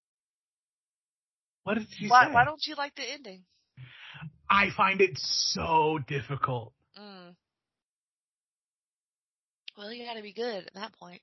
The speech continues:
Speaker 1: Yeah, I'm just not super great at it.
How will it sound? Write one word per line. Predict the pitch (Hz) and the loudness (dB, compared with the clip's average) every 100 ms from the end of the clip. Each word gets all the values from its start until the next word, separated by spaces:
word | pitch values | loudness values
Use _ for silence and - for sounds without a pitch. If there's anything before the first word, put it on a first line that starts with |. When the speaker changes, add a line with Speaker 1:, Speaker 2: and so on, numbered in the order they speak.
| - | -12
Speaker 1:
Yeah, | 170 165 180 170 156 147 143 139 - _ _ _ | -6 -2 0 2 6 4 4 -2 -12 _ _ _
I'm | 160 165 170 | 0 2 2
just | 208 202 139 - | 4 4 2 -4
not | 151 143 143 135 - | 4 6 6 2 -14
super | - - 160 139 151 | -12 -8 -6 -2 -2
great | 123 139 165 131 - | 0 2 2 0 -6
at | 131 | -6
it. | 123 | -6